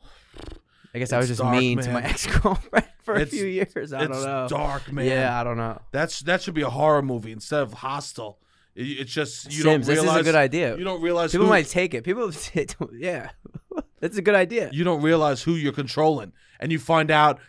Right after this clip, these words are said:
Speaker 2: You zoom in, it's Twilight Zone episode, and it was your family all along,
Speaker 1: Uh,
Speaker 2: and you're torturing your family in The Sims worlds.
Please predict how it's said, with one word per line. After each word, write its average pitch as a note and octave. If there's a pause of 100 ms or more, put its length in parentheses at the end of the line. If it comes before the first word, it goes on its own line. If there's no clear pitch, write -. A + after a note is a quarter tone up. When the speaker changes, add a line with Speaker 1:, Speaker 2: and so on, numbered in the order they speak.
Speaker 2:
You E3
zoom D#3+
in, D#3
it's C3+
Twilight C#3+
Zone C#3
episode, C3+ (180)
and D#3
it -
was D3
your D3
family C#3
all B2
along, A#2 (380)
Speaker 1:
Uh, A2+
Speaker 2:
and C#3
you're C3+
torturing D3
your C3
family B2+
in B2
The A#2
Sims A#2+
worlds. A2